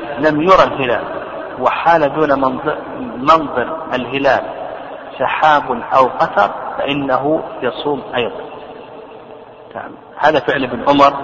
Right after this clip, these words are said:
رضي الله تعالى عنه. إذا لم يرى الهلال ولم يحل دونه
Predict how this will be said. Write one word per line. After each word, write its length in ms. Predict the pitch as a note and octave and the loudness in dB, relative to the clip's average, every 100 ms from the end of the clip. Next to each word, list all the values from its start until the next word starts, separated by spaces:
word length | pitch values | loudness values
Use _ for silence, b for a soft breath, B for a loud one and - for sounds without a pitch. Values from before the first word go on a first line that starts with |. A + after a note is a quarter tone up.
| C#3 C#3 - C3+ | -6 -6 -6 -6
رضي 200 | B2+ A#2 | -2 0
الله 440 | A#2+ B2 A2 G#2 | 4 6 4 0
تعالى 240 | G#2+ A#2+ - | 2 2 2
عنه. 180 | - - - - - - - - - - - - - | -4 -6 -10 -10 -10 -12 -12 -12 -14 -14 -16 -16 -4
إذا 260 | E3+ E3+ E3 | 2 6 8
لم 200 | F#3+ A3 | 8 8
يرى 200 | A3 F#3+ | 8 8
الهلال 440 | D3+ D3 B2+ G#2+ - - - - - G#2+ G#2+ - - - - - - - | 6 2 2 2 0 -4 -6 -6 -8 -8 -8 -10 -12 -12 -12 -12 -10 2
ولم 500 | E3 F#3 F3+ D3 C3 | 6 8 6 4 4
يحل 400 | F#3+ - C#3 A2+ - - - | 4 4 2 0 -4 -6 4
دونه 480 | F#3 D#3+ B2 - | 6 6 4 2